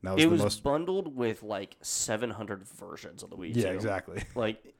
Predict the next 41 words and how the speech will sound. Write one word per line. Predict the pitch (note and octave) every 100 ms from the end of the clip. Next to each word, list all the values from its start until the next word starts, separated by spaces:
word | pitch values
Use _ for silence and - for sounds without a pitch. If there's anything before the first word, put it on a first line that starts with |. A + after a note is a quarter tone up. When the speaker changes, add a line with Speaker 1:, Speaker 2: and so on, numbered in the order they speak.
| _ -
Speaker 1:
You | D3+
were | F3+
Speaker 2:
got | D#3+
Speaker 1:
getting | D3 B2 A#2+
Wii | A#2+
Sports, | - A#2+ G#2 -
damn | G2+ F#2
Speaker 2:
Yeah, | A#2+
Speaker 1:
it. | A2 C3+ A#3
Speaker 2:
you | A3 - G#3 C#3 - F3 D#3
<laughs> | - -
Speaker 1:
Whether | - E3
you | F3+
liked | C#3+ C#3+ C#3
it | A#2+
or | G#2
not. | A#2 G#2+ - - -
<laughs> | G3+ - - - B3+ - - -
Shoving | - D#3 D3
it |
down | C3 B2+
your | A2
throat. | G#2+ G#2+ C#3
Speaker 2:
You |
want | D#3 D#3
the | B2
Mario | A#2+ C3+ D#3 D3
version? | D#3 E3+ E3 E3 C#3+ -
Here's | - B2+ - -
Wii | A#2+
Sports | - - A2 G#2 G#2
on | G2
the | -
top. | A#2 A2 - - - -
Speaker 1:
<laughs> | D#3 E3+ - E3 _ _ _ _ - - - -
Just | - G2
grip | C3+ B2
it | A#2+
and |
rip | A#2 A2+
it. | -